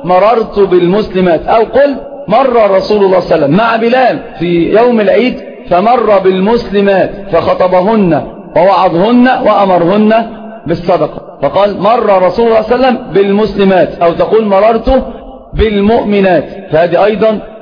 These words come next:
علامة الجر هنا الكسرة لأنها جمع مؤنث سالم. ينوب عن الكسرة الياء والفتحة،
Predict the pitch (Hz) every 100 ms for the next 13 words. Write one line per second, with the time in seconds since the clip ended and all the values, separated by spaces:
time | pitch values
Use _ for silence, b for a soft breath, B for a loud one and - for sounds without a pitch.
0 | - 147 175 220 208 180 160 202 202 180
1 | 185 170 131 151 - 202 202 208 226 -
2 | - - 160 190 165 196 185 165 151 180
3 | 175 175 - - - 165 135 120 - -
4 | - 190 240 294 277 - 165 185 175 170
5 | 202 202 202 226 208 - - - - -
6 | 180 190 180 - - - - - - 170
7 | 180 190 - -